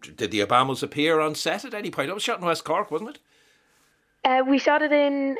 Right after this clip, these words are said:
Speaker 2: um, yeah, d-, uh, in, like, a lot in Ardmore Studios, um, around Wicklow and a bit in West Cork. Yeah, um, I play the lead, a character called Dove, and, uh, yeah, hopefully it'll be out on Netflix,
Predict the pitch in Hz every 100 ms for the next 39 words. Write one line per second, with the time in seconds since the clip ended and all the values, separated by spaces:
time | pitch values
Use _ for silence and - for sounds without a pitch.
0 | 466 247 240 240 233 233 233 233 - _
1 | 254 311 277 220 - 254 254 254 254 247
2 | 240 240 247 254 240 240 226 226 - 220
3 | 220 208 214 208 - - 202 196 196 208
4 | 202 190 208 196 202 196 190 190 185 180
5 | 185 185 180 175 - 180 175 - - 180
6 | 175 170 - 175 180 190 196 180 175 175
7 | 180 175 185 196 214 220 - 196 190 190
8 | 185 190 196 185 175 190 208 214 - -
9 | - - - - 190 185 180 180 180 180
10 | - - - - - _ _ _ - 185
11 | 180 180 214 302 302 277 269 262 240 240
12 | 226 226 220 220 220 214 - 214 214 208
13 | 190 196 190 - -